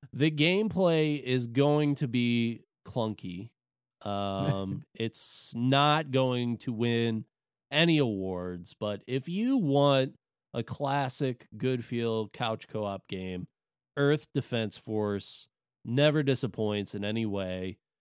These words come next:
Speaker 1: You know, let's just think about the scenario. You're living on planet Earth. Your planet is suddenly invaded by giant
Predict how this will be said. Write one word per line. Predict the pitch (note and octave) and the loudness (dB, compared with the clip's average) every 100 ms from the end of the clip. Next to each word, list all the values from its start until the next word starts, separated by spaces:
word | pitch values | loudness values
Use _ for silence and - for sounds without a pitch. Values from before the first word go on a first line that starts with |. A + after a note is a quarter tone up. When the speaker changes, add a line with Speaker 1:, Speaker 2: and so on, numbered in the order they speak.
| _ - | _ -8
Speaker 1:
You | G2+ | -4
know, | F#2+ F#2 | -4 -4
let's | G2+ A#2 - - - _ | -2 -2 -4 -12 -14 _
just | - A2+ - | -8 -8 -4
think | F3 E3+ E3 | 0 2 2
about | C3+ C3 B2+ B2 B2 - | 4 4 6 4 2 -4
the | A2 A2+ | -4 -4
scenario. | - A2+ B2 B2 B2 A#2+ A#2 A#2 A2+ A2+ A2 | 0 2 2 2 2 4 4 4 4 2 0
You're | G2+ G2+ G2+ G2 G2 G2 F#2 _ _ _ _ - | -2 -2 -2 -2 -4 -4 -6 _ _ _ _ -2
living | C#3 E3 E3 | 4 4 4
on | D3+ C#3 | 4 4
planet | B2 C#3 C3+ B2 G#2 | 2 2 2 0 2
Earth. | A2+ A2+ A2 A2 - - _ _ _ _ _ _ _ - | 2 2 2 -2 -6 -20 _ _ _ _ _ _ _ -8
Your | A#2 A#2 A#2 A2 A2 | 0 2 4 4 2
planet | - - D#3+ D#3 D3 C#3 C3+ | 0 2 4 6 6 4 2
is | - A#2 A#2 A2+ A2 A2 G#2+ G2+ | -2 -2 2 4 4 4 2 -2
suddenly | - - F3 E3 D#3 D3 | -6 -2 2 4 6 6
invaded | B2+ A#2 A#2 A#2 A2+ | 6 4 2 2 0
by | G#2 G#2 | 0 0
giant | G2+ G#2+ G#2 A#2+ A#2+ A#2+ | -2 -6 -2 0 2 0